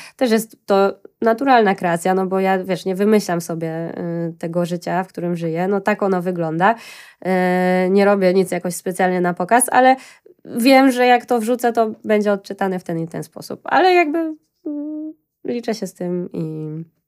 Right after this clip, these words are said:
i jest to dla mnie okej. Ale jest czasem ten jeden procent, y, sytuacji, gdzie coś mnie dotyka.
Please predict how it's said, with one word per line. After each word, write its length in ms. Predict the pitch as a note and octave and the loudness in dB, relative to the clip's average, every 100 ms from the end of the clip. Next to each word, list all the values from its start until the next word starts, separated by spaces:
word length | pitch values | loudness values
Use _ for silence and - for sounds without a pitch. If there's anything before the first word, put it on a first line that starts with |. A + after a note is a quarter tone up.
| _ | _
i 60 | F3+ | -8
jest 140 | F3 | -6
to 60 | E3+ | -6
dla 140 | D#3+ | -8
mnie 100 | D#3+ | -8
okej. 180 | - - - - _ | -10 -14 -18 -20 _
Ale 280 | G3 D3+ E3 | 0 0 2
jest 260 | A3 A3+ | 0 0
czasem 420 | - F#3+ - E3 E3 | -2 -2 -4 -6 -6
ten 300 | E3+ D#3+ D#3 | -6 -6 -2
jeden 400 | G#3+ G#3 G3 E3+ | 2 2 2 0
procent, 500 | - E3 D#3 F#3+ G3 - - - _ - | -2 -2 -2 -8 -10 -16 -20 -20 _ -2
y, 120 | F3+ | -2
sytuacji, 720 | E3 F3+ F3+ E3 E3 G3+ A#3 - - _ | -2 -4 0 0 0 0 0 -2 -20 _
gdzie 240 | F#3 F#3+ A3 | -2 0 2
coś 240 | A3 G#3+ | 0 2
mnie 100 | G3+ | 0
dotyka. 540 | G3 G3 G3 G3+ A#3 | 0 0 0 2 0